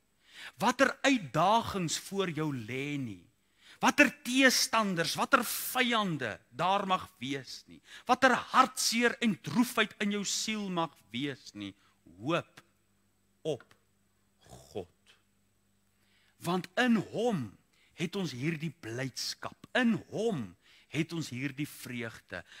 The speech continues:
Hy bring vir ons hierdie hoop.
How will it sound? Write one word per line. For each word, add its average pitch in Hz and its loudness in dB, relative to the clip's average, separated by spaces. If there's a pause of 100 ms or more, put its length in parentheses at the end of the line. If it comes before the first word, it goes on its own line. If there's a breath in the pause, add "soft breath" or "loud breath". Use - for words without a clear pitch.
(100 loud breath)
Hy 226 2
bring 226 2
vir 220 -2
ons 214 -2
hierdie 185 -2 (160)
hoop. 147 -6